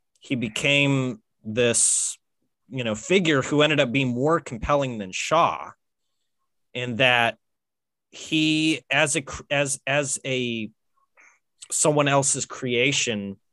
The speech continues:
he's learning that the, the hierarchy of creators and creations is a lot bigger than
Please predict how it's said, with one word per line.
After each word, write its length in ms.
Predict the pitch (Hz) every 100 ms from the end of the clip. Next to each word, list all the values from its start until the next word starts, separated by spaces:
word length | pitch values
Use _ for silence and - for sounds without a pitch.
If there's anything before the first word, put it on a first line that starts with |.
| _
he's 240 | - 165 135
learning 460 | 143 156 151 139
that 320 | 113 120 113 - _ _ _ _ -
the, 440 | 110 131 127 123 104 _ _ _ _ _ -
the 220 | 131 131
hierarchy 800 | - 165 170 180 147 143 131 120
of 280 | 127 110 -
creators 960 | - 143 127 131 135 135 135 127 - -
and 400 | 123 120 117 113
creations 1000 | 107 127 123 139 165 - 123 104 101 - -
is 200 | 123 110
a 60 | 113
lot 580 | 113 127 135 139 127 117
bigger 300 | 131 120 113
than 420 | 110 107 104